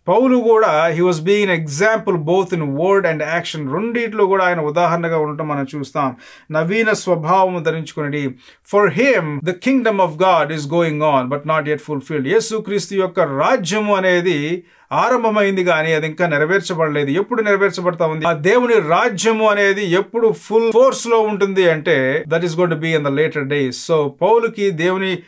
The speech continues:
యేసుక్రీస్తు యొక్క పరిచర్యకు చాలా సంబంధం ఉంది. It is utterly based on the work of Christ on the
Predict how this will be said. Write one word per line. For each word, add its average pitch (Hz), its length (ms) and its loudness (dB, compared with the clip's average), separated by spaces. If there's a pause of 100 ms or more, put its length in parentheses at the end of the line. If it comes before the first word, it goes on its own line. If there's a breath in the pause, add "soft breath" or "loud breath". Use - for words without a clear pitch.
(160 loud breath)
యేసుక్రీస్తు 185 680 -2
యొక్క 170 200 -2
పరిచర్యకు 160 960 -4 (120)
చాలా 147 240 4
సంబంధం 143 480 -4
ఉంది. 131 340 -4 (320 soft breath)
It 151 100 -4
is 160 120 -2
utterly 233 540 0
based 185 560 0
on 170 520 0
the 156 200 2
work 185 440 0
of - 20 0
Christ 175 560 -2
on 147 80 2
the 139 120 -6